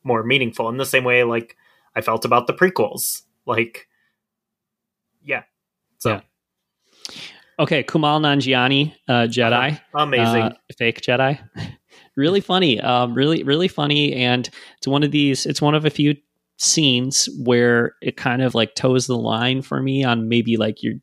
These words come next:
Speaker 2: just getting up to the edge of being a little too goofy potentially.
Speaker 1: Mm-hmm.
Speaker 2: Um, but then
Speaker 1: Mm-hmm.
Speaker 2: if you remind yourself, like, well, this is Star Wars and there's a lot of goofy, like,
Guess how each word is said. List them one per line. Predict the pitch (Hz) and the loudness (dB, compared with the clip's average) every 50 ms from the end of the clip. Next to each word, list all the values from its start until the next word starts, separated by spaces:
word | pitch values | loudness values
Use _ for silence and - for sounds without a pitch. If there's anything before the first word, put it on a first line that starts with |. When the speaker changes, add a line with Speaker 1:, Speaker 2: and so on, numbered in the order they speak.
| _ _ | _ _
Speaker 2:
just | - - 220 208 202 208 202 190 - | -6 -2 0 2 2 2 2 2 0
getting | - 196 180 175 | 0 -2 -2 -2
up | 170 160 - | -2 -4 -4
to | - 143 | -4 -2
the | 139 143 | 0 2
edge | 135 131 123 127 | 2 2 0 0
of | 117 | -2
being | 127 127 117 | -4 -2 -2
a | 113 | -2
little | 113 120 135 156 165 165 160 156 | 0 2 2 2 2 2 2 2
too | 147 - - 151 135 | 2 2 0 0 2
goofy | 127 139 139 135 - 147 | 2 2 0 0 0 -2
potentially. | 143 - 147 143 - 147 135 - - 151 147 156 - - - - - - - - - | -2 -2 -2 -2 -2 -4 -2 -2 -2 -2 -2 -2 -4 -8 -16 -20 -18 -20 -12 -6 -2
Speaker 1:
Mm-hmm. | 151 | 0
Speaker 2:
Um, | 127 123 120 117 117 123 135 _ _ | 2 2 2 2 0 -4 -8 _ _
but | - 135 123 | -2 0 0
then | 139 | 0
Speaker 1:
Mm-hmm. | 127 | 0
Speaker 2:
if | 127 120 | 0 0
you | 135 120 | 0 0
remind | 117 117 117 117 113 | 0 2 0 0 0
yourself, | 123 120 - 117 104 - | 0 -2 0 0 0 0
like, | - 117 107 - _ | 0 -2 -2 -2 _
well, | 120 113 110 | -2 0 0
this | 101 113 107 - - | 2 0 0 0 0
is | 117 - | -2 0
Star | - - 156 147 139 | 0 2 2 2 4
Wars | 113 104 104 110 107 - | 4 2 2 2 0 -2
and | 117 107 | -4 -2
there's | 104 104 98 | -2 -2 -2
a | 107 | 0
lot | 104 104 107 107 113 | 0 0 2 2 0
of | 110 113 | 0 0
goofy, | 120 117 110 - - 110 107 | 0 -2 0 0 -2 -2 0
like, | 107 104 104 - - | 0 0 0 -2 -4